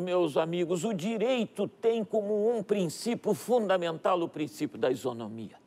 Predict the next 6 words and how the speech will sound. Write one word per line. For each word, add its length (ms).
Tra-, 340
tratamento 960
de 120
igualdade 600
aos 220
iguais, 640